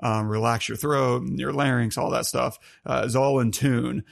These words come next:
um, together. You're, you're one big instrument, and you, of all people, uh, could speak much more, you know, eloquently than I. But as an actor, like, those are really useful tools. The other thing another coach had me doing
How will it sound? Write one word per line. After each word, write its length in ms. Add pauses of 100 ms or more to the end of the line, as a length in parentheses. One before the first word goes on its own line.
(240)
um, 300
together. 480
You're, 260
you're 220
one 320
big 180
instrument, 480
and 160
you, 360
of 120
all 200
people, 400 (260)
uh, 200
could 140
speak 280
much 260
more, 400
you 140
know, 240
eloquently 480
than 160
I. 200 (280)
But 160
as 140
an 60
actor, 540
like, 200
those 200
are 80
really 240
useful 280
tools. 420 (320)
The 80
other 160
thing 340
another 320
coach 300
had 160
me 80
doing 340